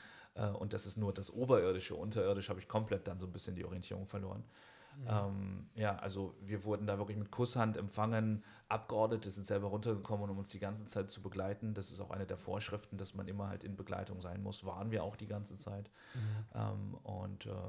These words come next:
Speaker 1: ja, und die Medien haben dann daraus ein Schmuggeln gemacht, ein illegales Reinschmuggeln von irgendwelchen Extremisten, Pöblern, Störern und sonst was. Gepöbelt und gestört hat eigentlich nur eine einzige Person.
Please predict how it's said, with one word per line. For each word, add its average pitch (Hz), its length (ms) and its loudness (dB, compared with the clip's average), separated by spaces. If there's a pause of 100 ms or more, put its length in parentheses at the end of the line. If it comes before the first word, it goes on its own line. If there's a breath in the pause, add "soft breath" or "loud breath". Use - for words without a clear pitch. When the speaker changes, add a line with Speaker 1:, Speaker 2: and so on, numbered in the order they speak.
(220)
Speaker 1:
ja, 101 100 -4
und 95 240 -10
die - 60 -10
Medien 92 320 -6
haben 95 100 -6
dann 92 140 -6
daraus 92 420 -8
ein 87 160 -10
Schmuggeln 123 760 4
gemacht, 117 480 2
ein 104 160 -2
illegales 110 760 2
Reinschmuggeln 107 720 0
von 101 160 -4
irgendwelchen 101 640 -2 (580 soft breath)
Extremisten, 110 920 0
Pöblern, 110 560 6
Störern 107 560 2
und 98 140 -2
sonst 107 300 0
was. 101 280 0 (380 loud breath)
Gepöbelt 131 420 4
und 117 120 0
gestört 110 360 4
hat 95 120 2
eigentlich 101 240 -2
nur 98 120 -2
eine 98 140 -2
einzige 104 340 -2
Person. 104 420 0